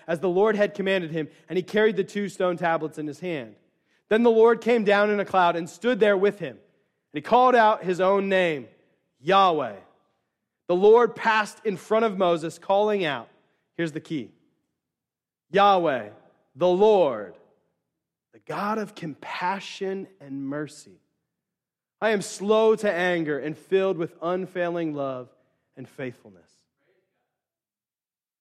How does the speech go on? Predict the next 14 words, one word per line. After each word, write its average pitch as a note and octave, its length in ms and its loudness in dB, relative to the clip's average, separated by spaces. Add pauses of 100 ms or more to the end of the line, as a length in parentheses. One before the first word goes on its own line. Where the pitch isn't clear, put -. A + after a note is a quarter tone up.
(140)
I F3+ 120 0
lavish G#3 580 4
unfailing G3 540 0
love F#3 300 2
to F3+ 120 -2
a E3 40 -2
thousand F#3+ 500 0
generations. D#3+ 520 -4
I D3 120 -2
forgive E3 360 0
iniquity, F#3 460 -2
rebellion, D#3+ 480 -4
and C#3+ 120 -10
sin, D#3 340 -10